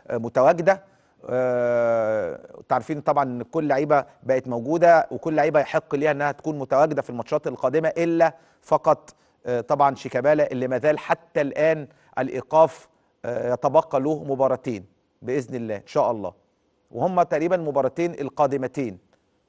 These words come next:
لنادي الزمالك، أعتقد مع المقاولين ومع غزل المحلة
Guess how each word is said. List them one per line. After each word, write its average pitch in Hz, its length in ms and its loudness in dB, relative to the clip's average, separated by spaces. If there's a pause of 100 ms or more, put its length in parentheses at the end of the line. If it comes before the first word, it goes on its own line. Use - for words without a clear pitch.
(180)
لنادي 135 440 -4
الزمالك، 117 260 -6
أعتقد 131 360 -4
مع 131 140 -2
المقاولين 135 580 -4 (320)
ومع 127 300 -2
غزل 139 280 0
المحلة 135 540 -2